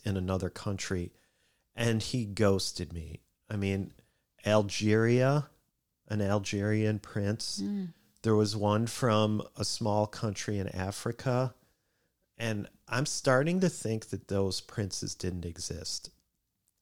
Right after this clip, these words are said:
Speaker 1: And it's a little, it hurts my feelings.
Speaker 2: In the Tylenol podcast we're listening to, the Tylenol murders,
Speaker 1: Uh-huh.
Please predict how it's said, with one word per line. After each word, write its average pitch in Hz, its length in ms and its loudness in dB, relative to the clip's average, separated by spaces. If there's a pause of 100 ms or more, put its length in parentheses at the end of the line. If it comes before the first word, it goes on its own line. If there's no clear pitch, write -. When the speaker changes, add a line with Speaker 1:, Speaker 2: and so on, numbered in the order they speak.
Speaker 1:
And 107 120 -2
it's 110 200 -2
a 127 40 0
little, 131 360 2
it 107 140 -2
hurts 117 340 0
my 110 100 -2
feelings. 87 760 -4
Speaker 2:
In 214 160 0
the 220 100 0
Tylenol 196 800 6
podcast 190 560 2
we're 196 100 4
listening 196 300 2
to, 208 120 2
the 180 80 4
Tylenol 175 400 6
murders, 185 440 4
Speaker 1:
Uh-huh. 123 360 6